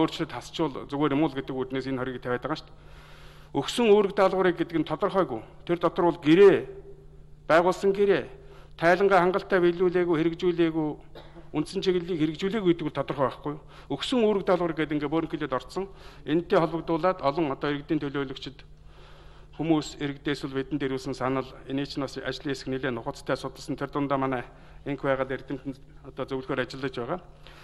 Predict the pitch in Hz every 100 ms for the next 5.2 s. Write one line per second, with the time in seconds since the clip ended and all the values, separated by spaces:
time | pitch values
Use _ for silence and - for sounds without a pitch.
0 | - - 135 151 196 175 175 - 143 165
1 | 170 160 151 139 131 - 160 151 143 -
2 | - 139 143 160 - - 147 135 131 139
3 | 135 156 156 - - - 135 143 156 147
4 | 135 143 190 226 214 147 180 180 - -
5 | 135